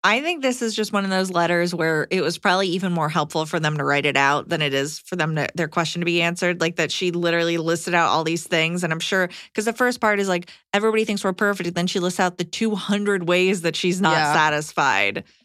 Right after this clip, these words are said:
Speaker 1: And
Speaker 2: Also,
Speaker 1: I'm sure
Speaker 2: yeah,
Speaker 1: that's a
Speaker 2: everybody thinks
Speaker 1: shock.
Speaker 2: you're perfect out together.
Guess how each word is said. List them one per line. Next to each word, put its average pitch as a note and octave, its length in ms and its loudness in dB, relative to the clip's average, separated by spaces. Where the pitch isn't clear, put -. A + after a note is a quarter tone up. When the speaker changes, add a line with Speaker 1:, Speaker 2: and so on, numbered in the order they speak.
Speaker 1:
And E3 240 0
Speaker 2:
Also, C#4 200 2
Speaker 1:
I'm B3+ 40 2
sure C4+ 80 2
Speaker 2:
yeah, C#4+ 100 4
Speaker 1:
that's A3 120 2
a C4+ 40 0
Speaker 2:
everybody C#4 180 2
thinks C4+ 240 2
Speaker 1:
shock. A3+ 60 -2
Speaker 2:
you're C#4 100 0
perfect C4 600 -2
out G#3 280 2
together. G3+ 760 0